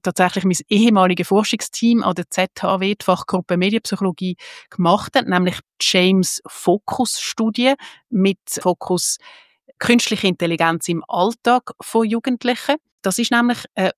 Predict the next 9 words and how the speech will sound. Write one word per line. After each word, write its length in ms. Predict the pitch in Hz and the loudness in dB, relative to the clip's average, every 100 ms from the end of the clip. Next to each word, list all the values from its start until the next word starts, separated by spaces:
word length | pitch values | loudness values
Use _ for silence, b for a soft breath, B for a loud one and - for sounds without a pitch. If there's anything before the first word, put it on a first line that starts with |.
| _ | _
Auswertungsstudie, 1500 | 220 233 220 214 220 - 226 - - - 214 208 208 208 208 196 | -4 0 2 2 0 -6 -6 -6 -6 -4 -4 -4 -2 0 0 0
wo 440 | 165 180 190 196 196 | 0 2 2 2 0
die 220 | 185 175 | -2 0
ganzen 520 | 170 175 208 - 196 | 2 4 2 -2 -2
Daten 560 | 170 165 190 233 - 220 | 0 2 4 2 0 2
rund 280 | 208 220 208 | 4 2 2
um 160 | 196 | 0
die 180 | 185 185 | 0 0
repräsentative 1400 | 180 175 214 - 208 202 - 170 - 214 220 - 196 | 2 2 0 -2 -2 -2 -2 -6 -2 -2 -2 -2 -4